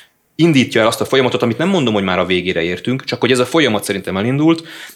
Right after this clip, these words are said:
hogy a nyugati oldalon, és különösen az Egyesült Államokban, amit én nem vetnék össze az Európai Unióval,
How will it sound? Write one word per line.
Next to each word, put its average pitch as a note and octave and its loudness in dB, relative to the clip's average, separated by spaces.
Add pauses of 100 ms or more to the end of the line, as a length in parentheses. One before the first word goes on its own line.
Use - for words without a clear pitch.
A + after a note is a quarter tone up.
hogy G2+ -2
a G2 6
nyugati C#3+ 2
oldalon, A2+ 2
és C3 0
különösen C3+ 0
az A#2 2
Egyesült A2+ 0
Államokban, F#2 -2
amit A#2 0
én A#2+ 4
nem C3+ 2
vetnék G#2+ -2
össze G2 -4
az F#2 -6
Európai E2+ -6
Unióval, A2+ 2